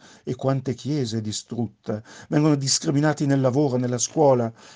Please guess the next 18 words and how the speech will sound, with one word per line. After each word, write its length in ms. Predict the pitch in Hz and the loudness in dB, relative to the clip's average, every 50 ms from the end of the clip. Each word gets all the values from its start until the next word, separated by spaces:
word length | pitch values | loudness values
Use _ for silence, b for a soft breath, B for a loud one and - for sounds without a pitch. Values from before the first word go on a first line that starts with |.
| B B B | B B B
nella 240 | 147 131 123 - | -2 2 2 2
politica, 680 | - - 135 131 135 151 139 120 - - 127 - 127 123 | 0 2 0 0 0 0 -4 -4 -6 -8 -6 -4 -2 -2
non 120 | 120 123 | 0 0
vengono 280 | 131 139 127 135 131 131 | -2 -2 0 0 0 0
riconosciuti 540 | 127 123 127 131 127 117 - 143 120 - 131 | -2 -2 -2 -4 -4 -4 -6 -8 -8 -4 -2
i 40 | 123 | 0
loro 220 | 123 123 123 127 | 0 0 0 -2
diritti 480 | 117 113 120 113 131 120 _ - 123 117 | -4 -4 -6 -6 -6 -8 _ -6 -6 -6
fondamentali. 1040 | - 131 127 120 120 120 120 123 120 120 113 - 143 143 127 120 107 104 101 - - B B B B B B B B B B B B B B B B - | -4 -2 -2 0 2 2 2 2 0 0 0 0 2 2 2 2 0 -2 -4 -8 -10 B B B B B B B B B B B B B B B B -12
E 100 | - 123 | -10 -4
questo 340 | - 139 143 135 - - 139 | 0 0 0 0 2 2 2
avviene 480 | 123 110 120 123 120 117 120 117 117 | 2 4 4 4 4 4 2 2 2
in 80 | 117 113 | 2 0
Corea 260 | 110 - 117 113 117 | 0 0 0 0 0
del 140 | 110 117 113 | 0 0 0
Nord, 760 | 117 117 123 127 135 139 139 135 135 135 135 139 143 143 139 135 _ _ _ _ _ _ _ _ _ _ - | 0 0 0 0 0 0 -2 -4 -6 -4 -4 -2 -2 -4 -6 -8 _ _ _ _ _ _ _ _ _ _ -8
in 160 | - 123 113 | -4 0 0
India, 680 | 123 131 135 131 131 131 127 120 131 135 131 135 135 | 2 2 2 2 0 -2 -2 -2 0 0 0 0 -2